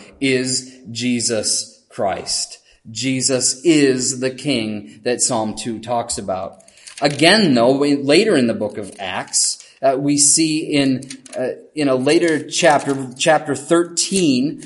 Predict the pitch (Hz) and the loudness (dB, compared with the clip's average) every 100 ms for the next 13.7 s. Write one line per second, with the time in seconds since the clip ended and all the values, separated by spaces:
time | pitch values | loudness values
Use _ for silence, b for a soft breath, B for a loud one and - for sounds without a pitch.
0 | B 139 156 165 147 165 151 139 135 - | B 2 2 2 2 2 2 0 0 0
1 | 190 208 160 127 107 107 139 - B B | 0 -4 -6 -8 -6 -6 -8 -10 B B
2 | - 139 - 156 156 147 151 160 202 170 | -4 -4 0 0 2 4 6 6 6 4
3 | 190 208 185 - 127 101 95 - 123 123 | 4 4 2 0 -2 -6 -4 -2 0 -2
4 | 139 143 131 135 147 139 127 165 151 170 | -2 0 0 2 0 -2 -2 0 0 -2
5 | - 131 120 120 127 117 113 - 165 131 | -4 -2 0 -2 -2 -2 -2 -4 -4 -4
6 | 85 - _ b b b b - 131 123 | -4 -14 _ b b b b 0 2 2
7 | 135 147 160 151 - 123 139 - 143 147 | 2 2 2 -2 0 0 0 0 -2 0
8 | 139 156 175 123 123 170 170 214 156 113 | 0 0 -2 -2 0 0 0 2 2 0
9 | - B B B 143 151 127 151 185 196 | -8 B B B 2 2 2 2 2 2
10 | 214 196 139 180 180 180 131 - - 113 | 2 0 4 4 6 2 0 -4 -6 -2
11 | 120 127 151 170 143 170 139 143 - - | -2 -2 0 0 0 0 0 -2 -6 -14
12 | - 147 226 156 165 208 - 190 180 180 | 0 0 4 4 6 2 0 -2 -2 -2
13 | - 170 165 123 98 117 - | -4 -4 -2 0 0 -2 -8